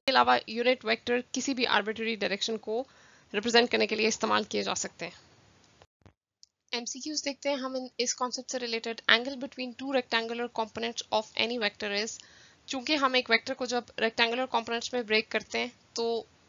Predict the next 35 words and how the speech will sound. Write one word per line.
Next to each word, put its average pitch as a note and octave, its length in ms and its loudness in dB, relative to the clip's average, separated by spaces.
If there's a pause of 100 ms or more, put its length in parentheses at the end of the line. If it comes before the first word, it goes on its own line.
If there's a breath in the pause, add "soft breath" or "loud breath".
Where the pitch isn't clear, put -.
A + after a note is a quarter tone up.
(120)
वो A3+ 340 0 (140)
X - 240 4
और A#3 200 -2
Y G#3+ 260 6
axis - 500 -2
के - 120 -10
ऊपर A#3+ 160 -8
उसके B3 220 -6
components A#3 460 -6
आते A3 180 -4
हैं A3 80 -4
और A3 240 -4
X A#3+ 220 2
और A#3+ 80 -4
Y A3 200 8
axis A#3 300 -2
हमेशा A3 260 -2
एक G#3+ 100 -2
दूसरे A3 220 -6
के A3+ 80 -4
ninety G#3+ 280 0
degree G#3+ 220 -10
पे A3 100 -10
होते G#3 180 -8
हैं, G#3+ 80 -8 (140)
तो A#3 220 -4 (100)
components A#3 440 0
भी A3+ 60 -6
ninety G#3 260 -8
degree G3 220 -12
के G3+ 140 -14
ऊपर G3+ 200 -14
होते - 240 -14
हैं A3 80 -12
हमेशा। - 420 -6